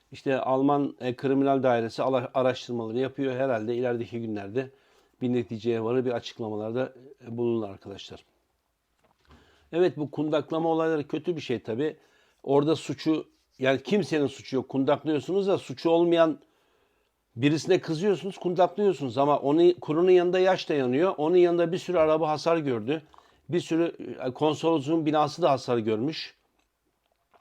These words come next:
Allah'tan can kaybı olmamış arkadaşlar. Böyle de bir hafta atlattık bu geçtiğimiz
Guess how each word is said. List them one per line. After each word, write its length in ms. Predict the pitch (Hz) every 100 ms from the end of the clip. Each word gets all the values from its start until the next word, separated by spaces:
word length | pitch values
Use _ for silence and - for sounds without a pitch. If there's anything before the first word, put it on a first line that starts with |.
| _ -
Allah'tan 540 | 139 151 147 143 156
can 240 | 139 160 151
kaybı 260 | 135 135
olmamış 380 | 147 143 117 101
arkadaşlar. 540 | 101 98 104 107 147 143 _ _ _ _ _ _ -
Böyle 260 | 139 151 135
de 140 | 131
bir 60 | 131
hafta 400 | 123 - 151 -
atlattık 720 | 135 127 - 120 - 147 -
bu 180 | 131 131
geçtiğimiz 800 | 123 - 123 139 127 - -